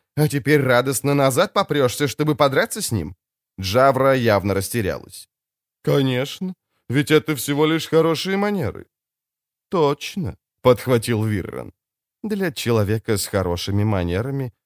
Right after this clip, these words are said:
манеры превыше всего, поэтому мы должны для поединка отправиться на мой конец моста». Настала очередь Джавры прищуриться. Её прищур разил почти так же верно, как и удар в бою,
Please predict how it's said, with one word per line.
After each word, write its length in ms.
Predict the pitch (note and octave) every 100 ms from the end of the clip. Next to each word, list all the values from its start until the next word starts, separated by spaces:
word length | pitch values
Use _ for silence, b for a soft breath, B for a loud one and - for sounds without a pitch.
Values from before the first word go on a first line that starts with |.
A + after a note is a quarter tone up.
| _ _
манеры 420 | F#3+ F3+ D#3 E3+ F3+
превыше 480 | D#3 A#2+ G2+ -
всего, 480 | F#2 - E2+ D#2+ D#2 - _ _ _ -
поэтому 420 | C3 D3+ F#3 F3
мы 120 | D#3
должны 440 | B2+ B2+ G2 A2+
для 120 | G2 G2+
поединка 540 | G2+ G2 B2 C#3 B2+
отправиться 540 | G#2 A2+ G#2+ G2 -
на 120 | A#2 B2
мой 220 | E3 D3+
конец 440 | E2+ E2 D#2 -
моста». 460 | D#2+ - - - - _ _ _ _ _ _ _
Настала 640 | A#2 C#3+ C3+ - C#3+ C#3+ C#3+
очередь 400 | C#3+ B2 B2+ B2
Джавры 540 | G2+ A#2 A#2+ F#2+ F#2
прищуриться. 840 | E2+ G2+ F#2+ - F2 C#2+ - - - _ _ -
Её 300 | F#3 F#3+ F3+
прищур 500 | F#3 F#3 - A3 F3+
разил 500 | E3 F3 D3 F3+ F3
почти 360 | E3+ - -
так 260 | D3+ E3+ D3
же 160 | B2+ D3
верно, 420 | E3+ D#3+ D3+ C#3+
как 300 | D#3+ C#3 -
и 80 | D3
удар 380 | C#3+ D3 D3+
в 100 | C3
бою, 400 | C3 C#3+ C3 F2+